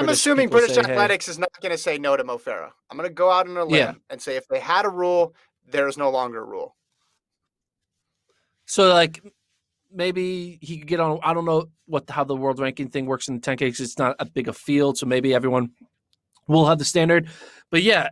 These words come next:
Speaker 1: eighth place in that field. He just lost to Mar-, Mark Scott.
Speaker 2: Mm-hmm.
Speaker 1: I mean, you can't really take much away from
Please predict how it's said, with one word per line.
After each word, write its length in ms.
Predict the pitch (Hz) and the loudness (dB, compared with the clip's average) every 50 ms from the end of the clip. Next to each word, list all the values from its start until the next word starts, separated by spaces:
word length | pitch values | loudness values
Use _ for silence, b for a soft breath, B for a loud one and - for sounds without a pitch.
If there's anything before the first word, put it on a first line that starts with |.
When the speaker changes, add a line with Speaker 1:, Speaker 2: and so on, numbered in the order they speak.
| - - | -2 0
Speaker 1:
eighth 240 | 180 214 196 - | 0 0 0 -2
place 340 | _ 185 180 185 202 190 - | _ 2 2 2 2 2 0
in 60 | 170 | -2
that 160 | 160 139 131 - | -2 -2 -4 -4
field. 500 | - 180 190 190 196 196 190 180 160 160 _ _ _ _ | -4 -2 -2 0 0 0 -2 -4 -8 -14 _ _ _ _
He 420 | 135 147 156 147 147 139 131 135 - _ _ _ _ _ _ _ | -10 -6 -4 -2 -2 -2 -4 -6 -10 _ _ _ _ _ _ _
just 240 | - 180 180 165 - | -4 -2 -2 -2 0
lost 300 | 156 143 156 165 160 - | 0 0 0 0 -2 -4
to 60 | 156 | -4
Mar-, 240 | 139 139 139 151 165 - | -2 -2 -2 -2 0 2
Mark 240 | 143 151 156 156 | 2 2 2 2
Scott. 500 | - - - - 127 135 160 185 202 190 - _ _ _ _ _ _ _ _ _ _ _ _ _ _ _ _ _ | -2 -4 -2 0 2 4 4 4 4 2 -2 _ _ _ _ _ _ _ _ _ _ _ _ _ _ _ _ _
Speaker 2:
Mm-hmm. 180 | 156 123 127 120 - _ _ _ - | -20 -18 -18 -18 -20 _ _ _ -4
Speaker 1:
I 80 | 175 196 | -2 0
mean, 340 | 208 202 196 190 185 185 _ _ _ _ _ _ _ | 2 2 0 0 -4 -8 _ _ _ _ _ _ _
you 140 | 226 233 233 | -2 -2 0
can't 200 | - 330 320 294 | 2 2 4 6
really 180 | 277 233 208 | 6 6 6
take 260 | - - 208 196 190 185 | 4 2 0 0 0 2
much 260 | 185 180 180 - 185 | 2 0 2 2 0
away 240 | 170 165 160 160 160 | 0 2 2 2 2
from 640 | 160 - 175 160 151 147 139 131 127 123 120 117 | 2 2 2 2 4 4 2 0 -2 -4 -6 -8